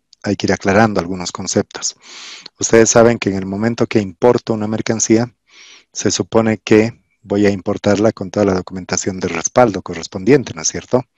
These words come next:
Si realizo la importación de una tela y la realizo de un país con el que tengo un acuerdo comercial, ¿qué documentos mínimos debería exigir que presente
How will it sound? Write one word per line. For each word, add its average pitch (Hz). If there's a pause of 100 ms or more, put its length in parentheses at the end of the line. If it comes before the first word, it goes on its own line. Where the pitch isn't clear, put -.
(720)
Si -
realizo 101
la 110
importación 104
de 107
una 107
tela 107 (960)
y -
la 98
realizo 95
de 98
un 92
país 101
con 92
el 85
que -
tengo 101
un 101
acuerdo 98
comercial, 101 (560)
¿qué 135
documentos 117
mínimos 120
debería 98
exigir 110
que 98
presente 101